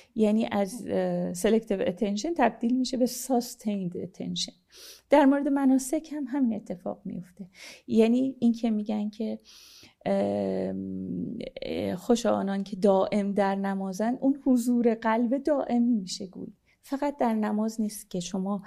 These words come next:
به صورت انتخابی خواستید که توجه داشته باشید. تکرار، تکرار موجب خود بدیهی شدن می‌شه دیگه. کاملاً مهارت‌های آموزشی ناظر به عمل تکرار هستن. بدون تکرار هیچ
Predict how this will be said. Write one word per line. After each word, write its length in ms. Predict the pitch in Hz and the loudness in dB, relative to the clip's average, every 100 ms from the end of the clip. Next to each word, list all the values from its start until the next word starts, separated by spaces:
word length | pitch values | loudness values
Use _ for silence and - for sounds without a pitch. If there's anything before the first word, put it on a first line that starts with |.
| - _ | -16 _
به 80 | - | 2
صورت 540 | 208 - 208 226 262 269 | 2 2 2 2 2 0
انتخابی 640 | 220 208 202 185 190 185 | 0 0 -2 -2 -2 -2
خواستید 560 | 214 - 190 - 208 208 | -4 -2 -4 -4 -8 -6
که 120 | 208 | -8
توجه 560 | - 185 190 175 185 175 - | -6 -8 -8 -12 -10 -12 -14
داشته 320 | 196 - - | -14 -14 -16
باشید. 200 | _ - - _ - - - - - - _ - | _ -12 -12 _ -20 -18 -18 -20 -20 -20 _ -8
تکرار، 760 | 233 - 349 349 359 359 262 - - - - | -6 2 2 2 2 4 4 0 -12 -20 -8
تکرار 800 | 311 - - 294 339 370 370 359 | -6 -6 -10 0 4 6 4 4
موجب 400 | 330 302 302 320 320 | 2 0 0 0 0
خود 200 | 320 247 | 0 0
بدیهی 460 | 240 247 240 220 226 | 0 0 0 0 -2
شدن 380 | 226 220 226 214 | -2 -2 0 -2
می‌شه 280 | 196 - | -2 -6
دیگه. 200 | 185 202 | -4 -4
کاملاً 640 | 196 - 330 320 330 339 349 | -6 -6 -4 2 4 4 4
مهارت‌های 540 | 330 285 269 254 262 269 | 2 0 -2 0 0 0
آموزشی 800 | 226 220 214 208 208 - 247 240 - - - _ | 0 -2 -2 -4 -6 -2 -4 -4 -14 -20 -20 _
ناظر 560 | 240 294 285 262 302 294 | 6 8 6 4 2 2
به 100 | 277 | 0
عمل 500 | - 220 208 214 226 | 0 0 -2 -2 -4
تکرار 460 | 226 214 - 214 | -2 -4 -2 -4
هستن. 320 | 208 202 220 214 | -2 -4 -2 0
بدون 300 | 226 233 226 | 2 4 2
تکرار 420 | 233 233 240 254 | 0 0 0 -2
هیچ 340 | 262 277 - | -2 -4 -4